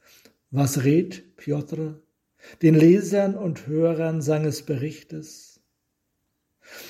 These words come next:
Sollten sie gerade eine schwere Prüfung durchmachen, sollte jemand sie verletzt und gedemütigt haben,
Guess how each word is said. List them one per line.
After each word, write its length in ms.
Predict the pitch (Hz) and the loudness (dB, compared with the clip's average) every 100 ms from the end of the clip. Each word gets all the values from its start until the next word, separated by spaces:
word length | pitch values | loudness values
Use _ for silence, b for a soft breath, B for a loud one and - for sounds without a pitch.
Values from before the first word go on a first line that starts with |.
| B | B
Sollten 520 | - 151 202 262 254 226 | 0 6 6 6 0 -2
sie 140 | 220 | 0
gerade 400 | 185 180 196 214 | 2 2 2 2
eine 220 | 220 196 | 2 0
schwere 580 | 185 170 185 208 214 214 | 0 0 2 4 2 0
Prüfung 640 | - - 208 - 202 190 | -4 -6 -4 -4 -6 -2
durchmachen, 880 | 180 185 185 175 170 - 165 160 160 - _ _ _ _ B B - | 0 0 -2 -4 -4 -4 -10 -10 -14 -18 _ _ _ _ B B -2
sollte 380 | 143 185 196 | 6 6 6
jemand 340 | 190 190 196 190 | 4 6 6 4
sie 140 | 190 | 2
verletzt 880 | 180 180 175 196 - - - _ - _ | -2 0 0 0 -4 -16 -20 _ -20 _
und 300 | 180 175 - | -6 -6 -2
gedemütigt 880 | 165 139 170 185 185 185 180 - - | 0 4 4 4 0 0 -4 -6 -6
haben, 640 | 165 170 170 170 170 165 | 0 0 0 -2 -6 -10